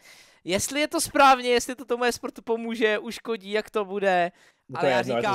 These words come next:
Speaker 2: zábavný.
Speaker 1: pojďme se na to podívat, pojďme to
Speaker 2: Je to
Speaker 1: zkusit.
Speaker 2: zábavný.
Speaker 1: Právě, a pojďme to zjistit prostě. Eh, jo, přichází nám, ne, tam ve-, tam bude velká tup-, tlupa debilů mezi něma, protože
Speaker 2: <laughs>
Speaker 1: jako
Speaker 2: To je
Speaker 1: je,
Speaker 2: crazy.
Speaker 1: je jedno, jakýmu týmu fandíte, jak ho,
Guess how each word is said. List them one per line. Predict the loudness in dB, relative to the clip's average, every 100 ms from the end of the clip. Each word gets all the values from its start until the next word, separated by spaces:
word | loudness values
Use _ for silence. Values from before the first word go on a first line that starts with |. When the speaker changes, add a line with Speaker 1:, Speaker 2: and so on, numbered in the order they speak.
| 0
Speaker 2:
zábavný. | 0 -2
Speaker 1:
pojďme | -4 -8 -8 -8
se | -8
na | -8
to | -10 -12
podívat, | -14 -16 -16 -12 -12 -12
pojďme | -12 -12 -12 -12
to | -8 -2
Speaker 2:
Je |
to | -2
Speaker 1:
zkusit. | 2 2
Speaker 2:
zábavný. | 6 8 6 6 0 -12 _
Speaker 1:
Právě, | -6 0 2 2 2
a | 2
pojďme | 0 -4 -4 -4
to | -4
zjistit | -4 -8 -8 -8 -8 -8
prostě. | -8 -6 -4 -2 -2 -6 -20 _ _ _
Eh, | -4 -2 -2 -4 0
jo, | 2 4 2 _
přichází | -12 -2 2 2 0 -4
nám, | -2 -2 -6 _
ne, | -2
tam | -2 -2
ve-, | 0 0 0
tam | 0
bude | 2
velká | 2 2 4 2 0 _ _ -10
tup-, | -10 _ -20 -4
tlupa | -2 2 2
debilů | 2 -2 -4 -4
mezi | -6 -8
něma, | -10 -8
protože | -8 -6 -4 -2 -2
Speaker 2:
<laughs> | -6 -8 _ _
Speaker 1:
jako | -2 2
Speaker 2:
To | 4
je |
Speaker 1:
je, | 6
Speaker 2:
crazy. | 6 4 2 2
Speaker 1:
je | 2
jedno, | 4 2 2 0 0 -2
jakýmu | -6 -6 -8 -8
týmu | -8 -6
fandíte, | -6 -4 -4
jak |
ho, | 0